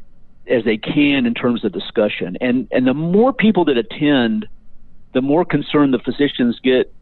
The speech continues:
about how confidential they'll keep the information that's discussed, or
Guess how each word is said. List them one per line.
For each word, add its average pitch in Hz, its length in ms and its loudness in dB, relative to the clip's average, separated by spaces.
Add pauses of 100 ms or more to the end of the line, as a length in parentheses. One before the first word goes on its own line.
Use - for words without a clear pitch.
(140)
about 117 460 0
how 131 420 -2
confidential 123 840 -2
they'll 113 260 0 (300)
keep - 180 -8
the 117 120 0
information 110 560 -2
that's 98 240 -8
discussed, - 600 0
or 156 380 4